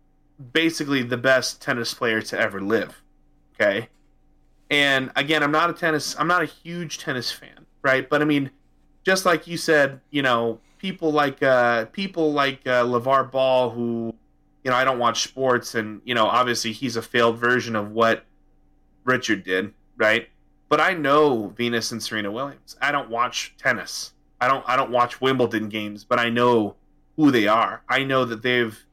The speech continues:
they are basically, like he, like Richard said, they're champions. They're champions. I know they're champions. Anyways,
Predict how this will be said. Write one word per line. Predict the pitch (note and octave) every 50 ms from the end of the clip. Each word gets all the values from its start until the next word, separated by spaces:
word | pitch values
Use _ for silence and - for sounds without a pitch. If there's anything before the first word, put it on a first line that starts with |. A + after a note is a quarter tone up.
| _ _ _ _ _ _ _ _
they | - C#3 C#3+ A#2
are | A#2 A#2 A#2 A2+ A2 A2 A2 G#2 G#2 A#2+ _ _ _ _ _ _ _ _ _ _ _ _ _ _ _ _ _
basically, | - C3+ D#3 F3 F3 - D#3 C#3+ D3+ - B2+
like | C3 B2+ B2
he, | - - C#3 -
like | C#3 C#3 C#3 C#3 -
Richard | C#3+ D3 D3 - D#3 C#3+ -
said, | - D3 B2
they're | - D3+
champions. | - - - D#3 D3 D3+ D#3 C#3 - B2 G#2+ G#2 - _ _ _ _ -
They're | C3+
champions. | C3+ - - C#3+ F3 E3+ - - - _ _ _
I | - C3 C3
know | B2+ C3 D3 D#3
they're | C#3+ C3+
champions. | C3+ - - C3 - _ _ _ _ _ _ _ _ _ _ _ _ _ _ _ _ _ _ _ _ _
Anyways, | - D#3 D3 C#3+ C3+ B2 A#2+ A#2 A2+ - - -